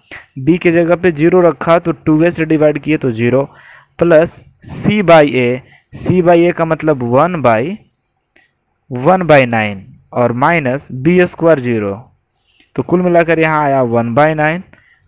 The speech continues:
bracket एक्स स्क्वायर, हम्म, ये plus है ना, और ये नाइन ऊपर गया तो नाइन हो गया।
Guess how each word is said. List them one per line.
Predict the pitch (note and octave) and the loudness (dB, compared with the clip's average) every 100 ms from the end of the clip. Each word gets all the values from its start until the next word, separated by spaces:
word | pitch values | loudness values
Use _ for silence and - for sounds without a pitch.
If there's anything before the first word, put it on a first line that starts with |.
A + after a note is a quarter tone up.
| - | -10
bracket | A#2 D#3 E3+ C3+ B2+ - _ _ _ - | 0 0 0 -2 -6 -10 _ _ _ -4
एक्स | E3 - F3+ | -2 -2 -4
स्क्वायर, | E3+ - C#3+ A#2+ D3+ - _ _ _ _ _ _ _ _ - | -6 -4 0 0 -2 -8 _ _ _ _ _ _ _ _ -12
हम्म, | C3 C3 C3 B2 - | -8 -6 -8 -10 -12
ये | - C3+ | -4 -2
plus | D#3 _ D3+ F3 - | -2 _ -2 0 0
है | D#3 | -2
ना, | E3 G3+ - _ _ _ _ | -2 -6 -10 _ _ _ _
और | B2 C3 | -2 0
ये | C3 C#3 D#3 | 0 0 0
नाइन | D3 C#3+ | 0 -2
ऊपर | C#3+ C3+ D#3 | -4 -2 -2
गया | B2+ A2+ | -2 -4
तो | G2+ A2+ | -4 -4
नाइन | A#2+ D#3+ | -4 -2
हो | E3+ | -2
गया। | D3 C#3 C#3+ | -2 -2 -4